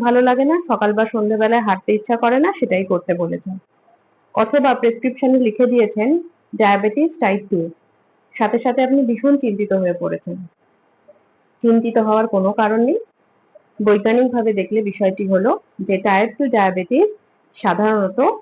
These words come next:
আমাদের একটু বেশি বয়সে, চল্লিশের পরে গিয়ে ধরা পড়ে বা পঞ্চাশের পরে গিয়ে ধরা পড়ে, এবং এটি অনেকটাই কিন্তু আমাদের জীবনযাপন বা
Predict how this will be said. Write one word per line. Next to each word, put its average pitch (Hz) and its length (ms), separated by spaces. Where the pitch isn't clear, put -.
আমাদের 208 320
একটু - 200
বেশি 226 260
বয়সে, 180 340
চল্লিশের 226 460
পরে 208 200
গিয়ে 233 200
ধরা 190 240
পড়ে 202 200
বা 214 60
পঞ্চাশের 196 480
পরে 185 240
গিয়ে 196 120
ধরা 170 320
পড়ে, 202 160
এবং 220 220
এটি 233 140
অনেকটাই 214 440
কিন্তু 247 260
আমাদের 214 380
জীবনযাপন 240 600
বা 233 60